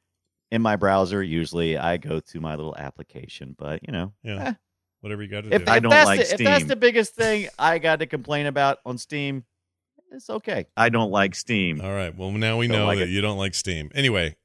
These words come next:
Speaker 2: I may get an Xbox One X in order to play Red Dead on day one in, in the, in the best fidelity possible. By
Speaker 1: Right.
Speaker 2: then, I'll probably have a four K T V 'cause they're so freaking cheap.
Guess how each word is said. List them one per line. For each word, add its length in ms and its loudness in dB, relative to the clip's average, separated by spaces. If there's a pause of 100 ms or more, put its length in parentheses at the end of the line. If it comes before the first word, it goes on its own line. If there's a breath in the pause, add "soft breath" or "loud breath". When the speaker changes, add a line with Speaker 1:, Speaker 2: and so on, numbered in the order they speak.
Speaker 2:
I 120 4
may 200 2
get 120 4
an 120 0
Xbox 420 0
One 160 0
X 400 2
in 140 -4
order 260 2
to 100 -10
play 220 -2
Red 240 0
Dead 380 0
on 200 -4
day 160 -2
one 440 -4 (180)
in, 240 -8
in 140 -6
the, 180 -8
in 80 0
the 80 2
best 320 0
fidelity 420 -2
possible. 540 -12 (260 soft breath)
By 280 4
Speaker 1:
Right. 40 6
Speaker 2:
then, 260 6
I'll 100 2
probably 300 0
have 100 4
a 60 -6
four 180 -4
K 180 0
T 140 -2
V 100 0
'cause 80 -4
they're 80 -4
so 220 -4
freaking 280 -8
cheap. 360 -10